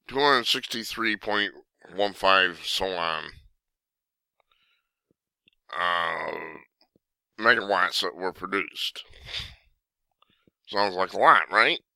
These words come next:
Well, it's not, actually. That's the first thing we're going to do. So we've done that.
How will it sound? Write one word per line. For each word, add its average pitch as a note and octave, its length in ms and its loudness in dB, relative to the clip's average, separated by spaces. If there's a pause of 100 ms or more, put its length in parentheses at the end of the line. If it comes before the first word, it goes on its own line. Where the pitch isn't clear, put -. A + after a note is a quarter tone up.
(440)
Well, A2+ 420 2
it's G2 140 -4
not, F#2 280 2 (500)
actually. - 500 -4 (3000)
That's C3 280 6
the - 60 -8
first - 300 -2
thing A#2 160 -2
we're G2 180 -2
going D#2+ 180 -4
to D2 80 -14
do. C#2 120 -10 (680)
So G2 280 -2
we've G#2 120 -2
done C#3+ 240 4
that. F#2 300 4